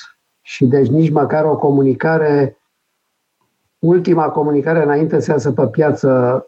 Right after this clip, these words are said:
construcțiile nu mai putea fi făcută. Întrebarea era asta, uh,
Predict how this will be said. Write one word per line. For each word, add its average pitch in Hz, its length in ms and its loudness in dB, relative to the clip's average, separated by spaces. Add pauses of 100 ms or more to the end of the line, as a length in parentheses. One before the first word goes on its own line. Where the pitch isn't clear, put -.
(420)
construcțiile 131 760 0
nu 131 100 4
mai 120 160 2
putea 117 220 -2
fi 104 100 -4
făcută. - 540 -4 (460)
Întrebarea 151 580 2
era 180 200 0
asta, 165 540 -4 (880)
uh, 143 340 0